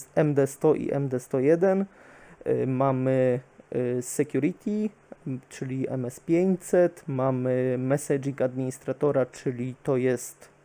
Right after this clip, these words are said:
M S dwieście cztery, jeżeli się nie mylę. Tam był taki dziwny kod, nieokrągły, ale wydaje mi się, że to był M S dwieście cztery. I jeszcze mamy administratora Teamsów. Ostatnio bardzo popularny egzamin.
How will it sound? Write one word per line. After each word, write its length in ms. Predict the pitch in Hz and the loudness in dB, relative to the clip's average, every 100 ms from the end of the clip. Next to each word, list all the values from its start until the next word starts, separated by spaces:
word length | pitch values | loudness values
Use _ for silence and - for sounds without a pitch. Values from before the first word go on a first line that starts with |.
| _ _ - _ _ _ | _ _ -20 _ _ _
M 200 | 165 147 | 0 2
S 260 | 131 - - | 0 -2 -12
dwieście 640 | 127 131 139 135 - - - | -6 -4 -2 -6 -8 -16 -16
cztery, 460 | - 127 139 330 - - | -8 -2 0 0 -4 -6
jeżeli 240 | - 147 | -2 -2
się 140 | 147 156 | -2 -2
nie 120 | 160 | 0
mylę. 260 | 180 - - - | 2 0 -2 -2
Tam 140 | 151 | -2
był 120 | 147 | 0
taki 240 | 143 - 131 | -4 -8 -6
dziwny 340 | 156 147 127 | -4 -2 -4
kod, 220 | - - | -4 -4
nieokrągły, 720 | 143 151 147 139 143 127 151 196 - - - - - - | 2 2 2 2 2 2 0 0 -10 -20 -18 -20 -20 0
ale 180 | 147 | 0
wydaje 200 | 143 156 | 2 0
mi 60 | 151 | -2
się, 100 | 151 | -4
że 60 | 139 | -4
to 80 | |
był 120 | 135 131 | -4 -2
M 100 | 135 | -2
S 80 | |
dwieście 300 | 127 131 - | -4 -6 -6
cztery. 400 | 127 - 175 151 - | -4 0 2 2 0
I 340 | 143 143 139 - | -4 -2 -4 -4
jeszcze 340 | 143 151 - 139 | -2 -2 -2 -2
mamy 320 | 135 135 139 - | 0 0 -2 -4
administratora 800 | 139 131 139 139 - 131 127 139 | -4 -2 -2 -4 -6 -4 0 0
Teamsów. 640 | 139 - 156 147 - - - | -2 -2 -2 -2 -6 -10 -14
Ostatnio 380 | 131 120 - 123 | -6 -6 -4 -4
bardzo 260 | 123 127 135 | -4 -4 -8
popularny 520 | - 135 127 131 127 | -4 0 0 2 -2
egzamin. 400 | 123 117 143 | -2 -4 -2